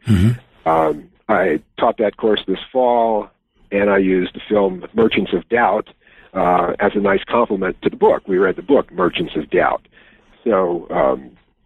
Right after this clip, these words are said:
Speaker 2: so I do use films, and
Speaker 1: Mm-hmm.
Speaker 2: I, I, I think they're, again, uh, they have the, uh, virtue of making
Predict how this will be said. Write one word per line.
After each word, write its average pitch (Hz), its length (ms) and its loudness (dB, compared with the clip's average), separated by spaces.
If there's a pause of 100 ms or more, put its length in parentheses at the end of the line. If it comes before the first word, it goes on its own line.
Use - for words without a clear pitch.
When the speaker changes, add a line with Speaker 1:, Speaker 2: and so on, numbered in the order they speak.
(160)
Speaker 2:
so 170 100 2
I 170 60 4
do 247 140 2
use 190 300 4
films, 170 360 0 (120)
and 123 140 2
Speaker 1:
Mm-hmm. - 680 -4
Speaker 2:
I, - 40 0
I, - 180 2
I - 100 -2
think 165 220 -2
they're, 123 260 2 (320)
again, 117 440 0 (520)
uh, 110 200 0
they 113 120 -2
have 147 280 0
the, 107 400 2
uh, - 160 -6
virtue 98 680 0 (100)
of 185 180 -2
making 110 640 0